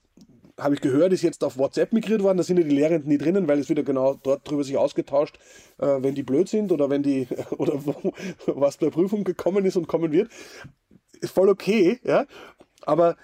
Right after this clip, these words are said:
das läuft dann über WhatsApp oder das läuft über, über absurde, äh, Systeme, wo sie denkt, warum nicht das ermöglichen über entweder Mastodon-Gruppen oder von mir aus über, über, äh, Matrix-Instanzen. Ja? Also, äh,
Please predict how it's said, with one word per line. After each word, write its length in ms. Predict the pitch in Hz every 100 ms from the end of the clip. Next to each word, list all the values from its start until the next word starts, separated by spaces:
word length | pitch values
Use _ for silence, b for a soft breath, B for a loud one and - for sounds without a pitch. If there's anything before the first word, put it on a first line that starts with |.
| b
das 140 | - 156
läuft 220 | 170 196
dann 80 | 196
über 180 | 180
WhatsApp 500 | 139 185 - 190 165
oder 160 | - 151
das 120 | 151
läuft 240 | 160 240 196
über, 240 | 190 180 - 175 202 -
über 300 | 170 165 165
absurde, 540 | 151 - 220 202 156 151
äh, 240 | 156 151 131
Systeme, 640 | - 175 - 135 147 220 220 B B -
wo 60 |
sie 120 | 156
denkt, 300 | 170 180 -
warum 240 | 143 165 185
nicht 380 | 190 - - - b b b
das 460 | - 165 - - -
ermöglichen 460 | - 156 175 190 190
über 340 | 190 190 185
entweder 340 | 165 175 180 170
Mastodon-Gruppen 680 | 160 165 180 170 180 175
oder 220 | 180 170 160
von 80 |
mir 120 | 170 185
aus 120 | 170
über, 480 | - 165 175 160 -
über, 600 | 160 170 165 160 160 151 b b b -
äh, 100 | 147
Matrix-Instanzen. 1400 | 143 202 - 185 - - - - 135 147 135 - 127 123
Ja? 140 | 165
Also, 280 | 175 143 147 B B B
äh, 80 | B